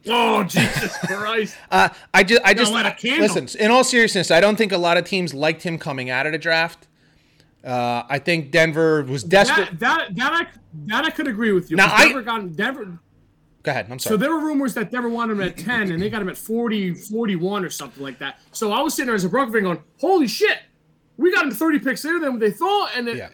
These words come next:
Speaker 1: but maybe
Speaker 2: Well,
Speaker 1: that goes
Speaker 2: because
Speaker 1: to what you're
Speaker 2: the,
Speaker 1: saying
Speaker 2: the,
Speaker 1: now, a lot of teams are scared.
Speaker 2: because it, along with the lines of what you're saying, the physical traits are there. The guy,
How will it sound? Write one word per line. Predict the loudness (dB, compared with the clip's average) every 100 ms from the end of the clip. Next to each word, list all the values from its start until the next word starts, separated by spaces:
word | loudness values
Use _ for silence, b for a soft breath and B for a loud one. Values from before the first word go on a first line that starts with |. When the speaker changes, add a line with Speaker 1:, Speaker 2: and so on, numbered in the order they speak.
| _ -8
Speaker 1:
but | -6 -2
maybe | -2 -2 2
Speaker 2:
Well, | 4
Speaker 1:
that | 4
goes |
Speaker 2:
because | 4 4
Speaker 1:
to |
what | 4
you're |
Speaker 2:
the, | 0
Speaker 1:
saying | 0 0
Speaker 2:
the, | 0
Speaker 1:
now, |
a | -2
lot | -4
of | -4
teams | -6 -6
are |
scared. | -6 -4 2
Speaker 2:
because | 2 0
it, | -4 -2 0
along | 0 2 0 0
with | -2
the | 0
lines | 0 0 0
of | 0
what | 0
you're | -2
saying, | -6 -6 -6
the | -8
physical | -12 -8 -2 0 0 -2 -6
traits | -4 -2 -2 -4 -8
are | -8
there. | -2 0 0
The | -4
guy, | -2 2 4 4 2